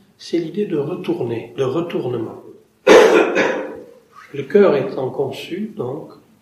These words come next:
comme une chose qui se retourne. Un célèbre hadith dit d'ailleurs que le cœur de l'homme est entre les doigts du miséricordieux.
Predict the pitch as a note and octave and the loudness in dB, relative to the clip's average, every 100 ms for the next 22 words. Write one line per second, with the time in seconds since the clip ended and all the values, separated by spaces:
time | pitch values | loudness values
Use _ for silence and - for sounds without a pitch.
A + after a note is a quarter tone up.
0 | _ _ _ _ _ - D#3 D3+ C#3 - | _ _ _ _ _ -4 0 0 0 0
1 | D#3 F3+ A#3 - - - - _ _ _ | 2 2 2 -2 -10 -16 -20 _ _ _
2 | _ _ _ _ - D3 - D#3 D#3 - | _ _ _ _ -12 -2 2 2 2 0
3 | C3 A2+ G2+ - - - _ _ _ _ | -2 -2 -8 -14 -18 -20 _ _ _ _
4 | B2+ - E3 E3 C3 A2+ B2+ B2+ F#3 G3+ | -8 -4 -2 -2 -2 -6 -12 -12 -10 -10
5 | - D3+ F#3+ D3 C#3+ D#3+ - - B2 - | -12 -12 -10 -6 -6 -6 -6 -6 -6 -8
6 | F3 F#3+ E3+ B2+ A#2+ C#3 G3 E3+ D#3+ D3 | -10 -8 -8 -6 -6 -6 -6 -8 -8 -10
7 | - C3+ C3+ E3+ D#3+ D3 - B2+ B2+ B2 | -8 -8 -6 -6 -4 -6 -6 -8 -10 -10
8 | B2 G#2+ G#2+ - | -14 -16 -18 -20